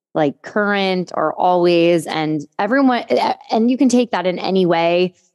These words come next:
Non-negotiables to me are just, like, certain things that I truly need to actually make that luxurious self in my life. We are, we are in the process of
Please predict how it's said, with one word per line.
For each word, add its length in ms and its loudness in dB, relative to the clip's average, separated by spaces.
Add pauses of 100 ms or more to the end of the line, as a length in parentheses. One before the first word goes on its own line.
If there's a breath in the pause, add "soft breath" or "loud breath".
Non-negotiables 800 -2
to 100 -4
me 220 2
are 100 2
just, 220 -4
like, 160 -4
certain 380 -4
things 260 -2
that 100 0
I 200 -6
truly 460 -2
need 340 0
to 100 -6
actually 540 -4 (540)
make 400 0
that 220 -6
luxurious 680 -2
self 340 -6
in 80 -4
my 80 -2
life. 280 -2 (100)
We 120 0
are, 280 -2
we 160 0
are 160 0
in 60 -2
the 80 -2
process 440 -2
of 240 -4